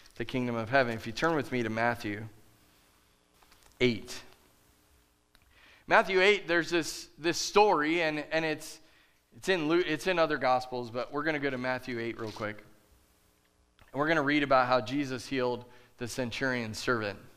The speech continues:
It says, "Now when Jesus had entered Capernaum, a centurion came to him, pleading with him, saying, 'Lord, my servant is lying at home paralyzed,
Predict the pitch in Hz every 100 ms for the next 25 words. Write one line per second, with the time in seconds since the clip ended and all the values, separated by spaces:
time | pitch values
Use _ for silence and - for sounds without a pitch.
0 | _ _ _ _ _ _ _ _ _ _
1 | _ _ _ _ _ _ _ _ _ _
2 | _ _ _ _ _ - - 170 156 160
3 | 147 175 180 175 165 240 254 254 - 180
4 | 160 185 208 196 - - 185 180 139 143
5 | 147 - _ 143 - 175 170 - 233 226
6 | 202 - 185 180 165 151 143 - 202 196
7 | 175 156 139 151 139 - 147 143 147 185
8 | 220 196 165 143 - 196 208 233 220 -
9 | - _ _ - 165 147 156 165 208 233
10 | 226 165 180 185 175 170 165 156 131 110
11 | 104 107 - -